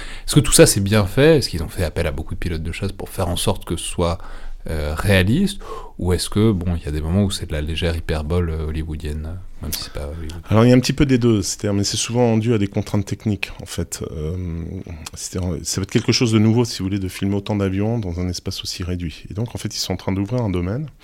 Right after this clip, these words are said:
Speaker 2: Et, euh, et pour ce faire, donc, ils vont, donc voilà, il y a trois types de,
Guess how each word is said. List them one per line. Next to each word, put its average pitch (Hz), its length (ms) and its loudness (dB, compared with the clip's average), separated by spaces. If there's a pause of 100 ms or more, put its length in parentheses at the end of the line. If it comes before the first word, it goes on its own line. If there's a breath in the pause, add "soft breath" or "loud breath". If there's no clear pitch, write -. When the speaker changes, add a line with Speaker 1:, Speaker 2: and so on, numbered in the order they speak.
(640 loud breath)
Speaker 2:
Et, 95 180 -2
euh, 87 640 0 (240)
et 92 80 -2
pour - 160 0
ce - 100 4
faire, 143 240 4
donc, 117 200 0
ils 95 60 -4
vont, 90 760 2 (640 loud breath)
donc 98 120 4
voilà, 107 160 8
il 76 40 4
y 78 40 2
a 78 40 2
trois - 180 4
types - 280 6
de, 76 680 2